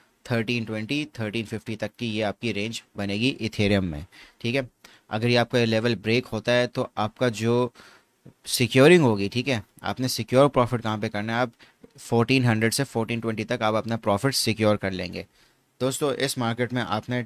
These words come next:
टाइमली अपने प्रॉफिट सिक्योर कर, करने, अपने पास एक नोटबुक रखें, एक डायरी रखें, जहाँ पे आपको लेवल्स बताए हुए हैं उनको लिख लें कि इस लेवल पे जाके प्रॉफिट सिक्योर करना है। ठीक है,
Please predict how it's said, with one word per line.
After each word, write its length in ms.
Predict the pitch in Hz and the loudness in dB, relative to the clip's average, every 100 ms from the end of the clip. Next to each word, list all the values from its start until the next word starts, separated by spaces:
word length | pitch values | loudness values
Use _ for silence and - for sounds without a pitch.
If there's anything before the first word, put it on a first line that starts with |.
| - | -4
टाइमली 400 | 123 131 131 131 | -2 0 2 2
अपने 260 | 113 120 113 | 0 -2 -2
प्रॉफिट 320 | 110 104 113 | -2 0 -2
सिक्योर 380 | - 101 110 113 | -4 -2 -2 0
कर, 220 | 123 107 - _ _ - | -2 -4 -8 _ _ -4
करने, 320 | 117 120 131 120 _ _ _ _ _ _ | -2 0 -2 -6 _ _ _ _ _ _
अपने 220 | 113 127 | -8 -4
पास 240 | 123 123 127 | 0 0 0
एक 100 | 110 | -2
नोटबुक 380 | 117 113 120 123 | -2 -2 0 0
रखें, 260 | 113 - | 0 -2
एक 160 | 120 110 | -4 -2
डायरी 300 | 104 110 123 | -2 0 0
रखें, 300 | 113 - 117 - - - - | 0 -2 -6 -8 -20 -20 -8
जहाँ 200 | 120 120 | -2 0
पे 100 | 131 | 2
आपको 220 | 123 - | 0 0
लेवल्स 340 | 117 113 123 107 | 0 2 0 0
बताए 280 | 110 113 120 | 0 2 2
हुए 100 | 127 | 0
हैं 60 | |
उनको 220 | 113 113 117 | -2 -4 -2
लिख 240 | 117 117 | -2 -2
लें 120 | 127 | -6
कि 120 | 120 117 _ _ _ - | -6 -10 _ _ _ -8
इस 180 | 131 127 | -4 -2
लेवल 240 | 117 117 | 0 0
पे 120 | 117 | -2
जाके 280 | 113 107 120 | -2 -2 -2
प्रॉफिट 300 | - 107 113 | -4 -4 -2
सिक्योर 320 | 113 107 110 | -4 -2 -4
करना 260 | 113 98 92 | -4 -6 -8
है। 80 | 90 | -10
ठीक 220 | - 117 | -8 -4
है, 140 | 135 | -4